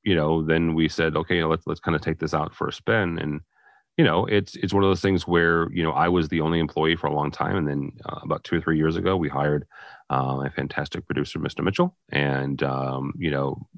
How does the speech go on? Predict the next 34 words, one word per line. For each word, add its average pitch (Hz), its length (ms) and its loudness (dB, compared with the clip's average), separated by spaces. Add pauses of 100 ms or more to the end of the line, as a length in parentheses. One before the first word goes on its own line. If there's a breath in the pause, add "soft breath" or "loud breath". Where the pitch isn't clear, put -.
(120)
pressured 87 340 -2
him 85 280 0
to 85 100 -4
go 78 200 -4
full 80 240 -6
time 80 300 -2
this 80 200 -4
year, 87 260 -2 (440 soft breath)
and, 76 460 0
uh, 76 300 0
have 82 120 -6
hired 67 280 -2
a - 40 -4
salesperson, 107 720 2
and, 76 180 0
and 76 100 -2
we've 73 100 -2
done 76 140 -2
a 76 60 0
number 80 200 0
of 85 140 -2
other 92 220 0
things. 92 360 0
And, 69 140 -4 (580 soft breath)
you 160 80 4
know, - 260 2
slowly 113 320 4
but 120 120 4
surely, 147 400 2 (180)
you - 80 -6
know, 87 140 0
this 98 160 -2
was 87 160 -2
not, 80 220 2